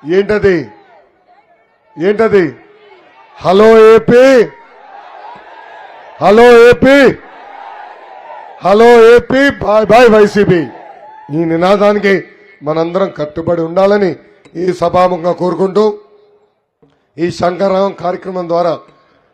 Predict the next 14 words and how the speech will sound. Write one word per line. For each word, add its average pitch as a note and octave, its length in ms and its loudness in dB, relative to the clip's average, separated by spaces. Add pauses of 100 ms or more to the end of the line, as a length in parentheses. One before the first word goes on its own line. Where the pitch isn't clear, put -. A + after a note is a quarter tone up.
(120)
పసుపు F3 320 -6
సైన్యానికి E3+ 400 -4
నేను D#3+ 140 -4
పిలిపిస్తున్నా. D#3 560 -10 (1000)
మీ F#3 120 -4
అందరికి G3+ 380 -2
ఒక G3+ 120 -4
కిట్ G3 240 -12
ఇచ్చాం. E3+ 340 -8
ఇప్పుడు C#3 220 -18 (560)
అనిత C#3+ 200 -16
గారు B2 140 -16
కిట్ B2 200 -20
తీసుకురా. - 380 -20